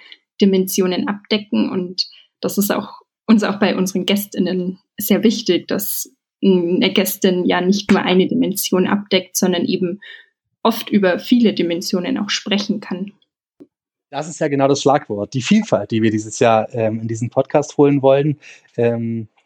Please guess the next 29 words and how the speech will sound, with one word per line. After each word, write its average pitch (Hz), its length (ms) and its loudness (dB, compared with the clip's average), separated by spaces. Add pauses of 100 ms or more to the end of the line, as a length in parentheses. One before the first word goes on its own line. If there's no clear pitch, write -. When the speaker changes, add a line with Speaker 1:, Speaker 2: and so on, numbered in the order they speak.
(300)
Speaker 2:
so 127 140 2
ein, 113 260 0
so 139 140 4
ein 135 80 4
Modell 135 440 4
vereinfacht 165 680 2
natürlich 151 560 2
und 123 420 -6
bringt 143 260 2
das 139 120 0
sozusagen 131 480 0
ein 127 80 -2
bisschen 143 240 2
auf 131 100 0
die 135 80 -4
Spitze. 139 380 0
Wir 143 160 6
wollen 135 260 4
versuchen, 131 500 0 (420)
einzelne 151 380 4
Dinge 151 220 4
daraus 131 300 2
zu 143 100 -4
beleuchten, 135 380 2
um 117 80 -4
dann 131 180 2
einen 113 180 -2
größeren, 113 640 -2
ganzen 120 500 -2